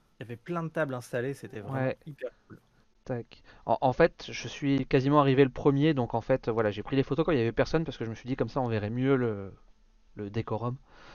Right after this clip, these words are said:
Speaker 2: <laughs> Ça n'a, ça n'a pas, ça n'a pas du tout le sens du mot que je viens d'utiliser, mais c'est pas très grave. <laughs>
Speaker 1: Et il y avait également un petit jeu à faire, euh, on devait retrouver des
Speaker 2: Il y avait
Speaker 1: pièces
Speaker 2: les
Speaker 1: de puzzle
Speaker 2: Enjoy.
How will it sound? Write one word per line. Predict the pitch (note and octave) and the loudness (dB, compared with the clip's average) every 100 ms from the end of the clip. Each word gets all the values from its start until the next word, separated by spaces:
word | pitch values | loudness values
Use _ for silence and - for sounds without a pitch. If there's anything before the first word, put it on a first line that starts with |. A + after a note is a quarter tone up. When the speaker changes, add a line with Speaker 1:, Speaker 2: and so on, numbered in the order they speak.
| - _ | -20 _
Speaker 2:
<laughs> | - - - - - - - - - | -10 -10 -16 -20 -20 -20 -16 -16 -10
Ça | A#2 | -6
n'a, | G#2+ | -6
ça | - A#2 | -6 -6
n'a | G#2+ G#2+ | -4 0
pas, | A#2 | -2
ça | G#2+ A2 | 0 -2
n'a | A2 A2 | -2 -4
pas | A2 | -4
du | |
tout | A2 | -4
le | A#2 | -8
sens | A2+ G#2+ | -6 -6
du | A2+ | -4
mot | |
que | G#2+ | -4
je | G#2 | -6
viens | |
d'utiliser, | G2+ G#2+ A2 | -8 -10 -10
mais | A2 | -10
c'est | - | -14
pas | |
très | G2+ G#2+ | -16 -16
grave. | G2+ - - - - - _ - | -16 -20 -20 -20 -20 -20 _ -10
<laughs> | - - - - - D3 - - | -8 -8 -12 -14 -10 -8 -8 -10
Speaker 1:
Et | C#3+ | -8
il | C3 | -4
y | |
avait | A#2+ C#3+ | 0 0
également | C#3 A#2+ C3 D3 | 0 -2 -2 -2
un | A2+ | -4
petit | - D#3 - B2+ | -6 -10 -8 -8
jeu | B2 A#2+ | -4 -4
à | |
faire, | - B2+ B2 A2 | -6 -8 -8 -8
euh, | G#2+ - B2+ - C3+ | -14 -18 -20 -20 -14
on | A#2 | -10
devait | A#2 A#2+ | -6 -6
retrouver | B2+ - D3+ | -6 -4 -4
des | B2+ | 0
Speaker 2:
Il | |
y | B2 | 4
avait | D3+ | 6
Speaker 1:
pièces | D3+ | 6
Speaker 2:
les | C3+ | 2
Speaker 1:
de | |
puzzle | C#3 A#2 | 0 2
Speaker 2:
Enjoy. | A2+ | 2